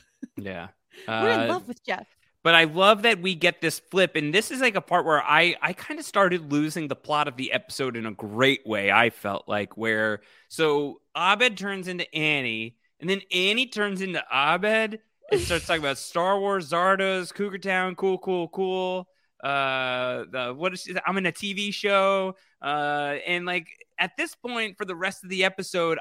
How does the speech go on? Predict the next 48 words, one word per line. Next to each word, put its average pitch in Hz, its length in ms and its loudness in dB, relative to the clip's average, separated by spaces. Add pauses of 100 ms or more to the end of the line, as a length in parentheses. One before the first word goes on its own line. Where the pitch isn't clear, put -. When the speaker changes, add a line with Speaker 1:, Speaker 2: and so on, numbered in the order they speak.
Speaker 2:
I'm 185 300 0
now 180 200 2
doubting 151 560 0
when 139 260 -4
Abed 135 360 0
is 147 100 -6
showing 147 320 -2
up. 143 120 -4
Is 135 140 -8
that 143 240 -2
Annie 151 320 0
or 135 120 -2
is 113 120 -6
that 117 200 -2
Abed 120 440 -2
and 110 160 -8
vice 117 280 -6
versa? 131 640 -4 (300)
So, 165 140 0
like, 151 200 -2
the, 151 380 2
the 147 120 0
Speaker 1:
<laughs> 143 160 -4
Speaker 2:
reality 170 580 6
of 127 100 -10
the 131 80 -12
situation 131 560 -6
is 123 120 -12
completely 156 640 -6
morphed 123 600 -4
and 120 100 -14
just 117 200 -14
turned 127 280 -8
into 120 240 -10
soup 143 300 -4 (140)
for 113 120 -10
me 104 200 -6
for 117 140 -14
the 110 100 -12
rest 107 280 -12
of 107 60 -14
the 104 80 -14
thing. 104 340 -12
I 113 80 -2
thought 117 180 -6
it 98 60 -12
was 95 140 -20
great. 101 220 -12